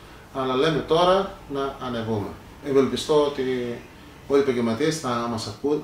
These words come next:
θα ακούσουν το κάλεσμά μας και θα επανέλθουν, θα ενισχύσουν οικονομικά την Ένωση με τη συνδρομή τους και φυσικά εννοείται ότι θα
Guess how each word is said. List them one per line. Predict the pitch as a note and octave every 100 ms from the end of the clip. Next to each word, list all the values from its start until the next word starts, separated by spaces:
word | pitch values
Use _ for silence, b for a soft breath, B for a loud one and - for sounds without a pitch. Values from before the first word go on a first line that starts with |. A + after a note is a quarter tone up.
| -
θα | A#2
ακούσουν | A2+ - D#3 C3
το | G#2+
κάλεσμά | A2 G#2+ G#2 A#2+
μας | B2+ E3 F#3+ - B B B B B
και | D3
θα | D3 A#2+
επανέλθουν, | A2 G#2 A2 C#3+ C#3 G3+ G#3 G3+ - - -
θα | - C3
ενισχύσουν | B2+ - C#3+ C3+ B2+
οικονομικά | A#2+ A2+ A2 A#2 A2
την | G#2+
Ένωση | G#2+ G#2+ G2+ A2 G#2
με |
τη | G#2
συνδρομή | G2 G#2 F#2+ G2 C#3
τους | E3 F#3+ F#3+ - B B B B B B
και | - D#3 D3+ C#3
φυσικά | B2+ - - C#3+ D3 D3 D3+ C#3
εννοείται | A#2+ A#2 C3 C#3 C#3 C3+ B2+
ότι | C3
θα | C#3 - B2+ B2 -